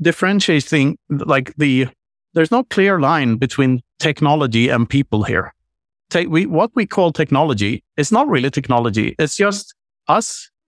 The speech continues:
doing calculations faster, uh, to make this fixed set of rules agreement possible.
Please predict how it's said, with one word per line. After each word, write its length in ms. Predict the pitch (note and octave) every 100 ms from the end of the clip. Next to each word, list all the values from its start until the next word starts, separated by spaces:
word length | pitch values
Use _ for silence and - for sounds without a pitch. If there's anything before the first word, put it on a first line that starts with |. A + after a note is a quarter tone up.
| _
doing 340 | E3+ G3 G3 G3 -
calculations 760 | F#3+ - E3 D#3 D#3 D3+ C3
faster, 580 | - A#2+ A2+ - A2 A#2 _ _ _ _ _ _ _ _ _ -
uh, 320 | C#3+ C3 C3 D3+ -
to 140 | -
make 300 | D3+ D#3 D#3+ -
this 180 | C#3
fixed 500 | - - - D#3+ -
set 160 | - C#3+
of 120 | C3+
rules 320 | C3 C3+ B2
agreement 600 | C3+ A#2 A#2+ A#2 A2 G2+ -
possible. 560 | C3+ A2 - - A2